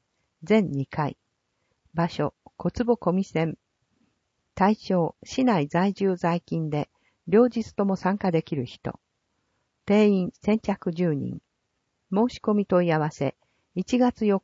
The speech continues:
日以降、住所、氏名、電話番号を、電話、ファックス、Eメールで、社会教育課へ、ファックス、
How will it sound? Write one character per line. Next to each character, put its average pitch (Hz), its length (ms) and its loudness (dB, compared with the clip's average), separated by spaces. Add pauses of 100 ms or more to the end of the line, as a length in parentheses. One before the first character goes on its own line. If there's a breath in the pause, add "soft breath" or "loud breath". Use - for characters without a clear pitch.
日 180 140 0
以 170 80 -2
降、 - 340 -4 (460)
住 233 200 2
所、 139 200 -2
氏 - 200 -6
名、 127 360 -2
電 196 220 2
話 214 140 0
番 190 240 2
号 135 220 -2
を、 123 200 -4 (580)
電 196 260 2
話、 175 220 -2 (160)
フ 185 80 0
ァ - 20 -4
ッ - 40 -4
ク - 100 -12
ス、 - 240 -4 (100)
E 220 180 4
メ 220 180 2
ー - 20 2
ル 135 120 -2
で、 131 180 -10 (300)
社 - 220 0
会 247 240 0
教 196 240 0
育 - 220 -4
課 143 180 0
へ、 - 140 -4 (540)
フ - 80 -4
ァ - 40 2
ッ - 40 0
ク - 120 -16
ス、 - 240 -18